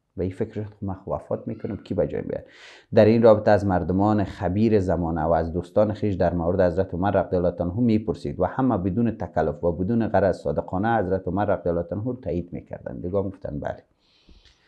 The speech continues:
روزی از حضرت عثمان پرسید. موصوف در جواب گفت که:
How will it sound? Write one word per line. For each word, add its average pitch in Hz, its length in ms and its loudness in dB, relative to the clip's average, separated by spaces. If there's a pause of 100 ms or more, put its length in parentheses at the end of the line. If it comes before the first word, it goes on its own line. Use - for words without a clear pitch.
(400)
روزی 117 380 6
از 101 120 6
حضرت 98 340 2
عثمان 120 360 0
پرسید. - 540 -6 (100)
موصوف 95 400 -2
در 95 140 4
جواب 92 360 2
گفت - 280 0
که: - 220 -6